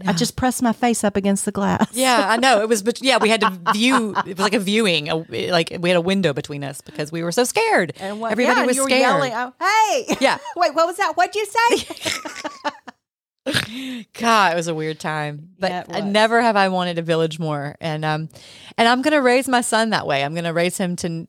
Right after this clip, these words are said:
Speaker 2: to, to know his neighbors, to trust people and rely on people, and to be somebody who's trustworthy and reliable, who will reach out, who will write a letter
Speaker 1: Mm,
Speaker 2: to somebody
Speaker 1: yeah.
Speaker 2: in need, who will send a quick text when they're just thinking about
Speaker 1: Yeah.
Speaker 2: somebody.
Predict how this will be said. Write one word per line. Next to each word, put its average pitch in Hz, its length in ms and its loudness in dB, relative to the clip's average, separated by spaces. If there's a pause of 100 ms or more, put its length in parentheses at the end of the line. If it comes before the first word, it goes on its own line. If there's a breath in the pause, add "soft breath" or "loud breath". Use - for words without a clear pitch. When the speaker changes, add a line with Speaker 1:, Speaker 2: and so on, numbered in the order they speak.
(100)
Speaker 2:
to, 156 400 0 (440)
to 196 120 -4
know 170 280 4
his 240 200 0
neighbors, 160 640 -2 (680)
to 180 460 -2 (240)
trust - 580 0
people 185 540 0
and 170 180 0
rely 165 380 4
on 170 80 2
people, 170 320 0
and 175 160 -2
to 185 120 -2
be 202 240 0
somebody 160 340 -2
who's 156 160 -6
trustworthy 139 560 -6
and 147 140 -6
reliable, 139 540 -2
who 160 140 2
will 156 420 2
reach 165 260 -2
out, - 260 4
who 175 100 0
will 165 180 0
write 165 240 4
a 160 40 4
letter 151 540 2
Speaker 1:
Mm, 151 160 -8
Speaker 2:
to - 80 -4
somebody 170 300 2
Speaker 1:
yeah. 147 100 4
Speaker 2:
in 151 80 0
need, 147 320 0
who 160 100 -2
will 147 100 -2
send 185 240 0
a - 40 2
quick - 220 -2
text - 360 0
when 165 80 -2
they're 160 120 -4
just - 280 -8
thinking 185 320 -2
about 143 380 0
Speaker 1:
Yeah. 156 320 -6
Speaker 2:
somebody. 147 500 2